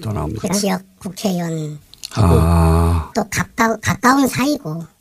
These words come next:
Speaker 1: 지역의 자유한국당 국회의원 이름이 또 등장합니까?
Speaker 2: 네.
Speaker 1: 예, 같이 그 의논하였다고 하는 대상.
Speaker 2: 예, 그게 나와 있습니다.
Speaker 1: 두 정치인을 실제 만났는지 아직 확인할 수 없어서,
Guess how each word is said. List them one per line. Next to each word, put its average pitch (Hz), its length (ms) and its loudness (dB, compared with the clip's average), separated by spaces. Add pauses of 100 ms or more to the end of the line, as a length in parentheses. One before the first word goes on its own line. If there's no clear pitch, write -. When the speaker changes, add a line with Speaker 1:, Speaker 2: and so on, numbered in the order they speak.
(120)
Speaker 1:
지역의 131 800 6
자유한국당 117 480 2
국회의원 131 460 2
이름이 104 200 2
또 - 80 -8
등장합니까? 87 600 -4
Speaker 2:
네. 175 140 -10 (280)
Speaker 1:
예, 85 120 -2
같이 - 280 -4
그 104 100 0 (460)
의논하였다고 131 800 4
하는 113 160 2
대상. 98 500 0 (100)
Speaker 2:
예, 160 220 -10 (120)
그게 185 260 -4
나와 143 220 -8
있습니다. 131 400 -12 (1000)
Speaker 1:
두 165 160 2
정치인을 165 920 2
실제 196 280 -4
만났는지 160 560 0
아직 135 240 -2
확인할 196 260 2
수 - 120 -6
없어서, 110 540 -2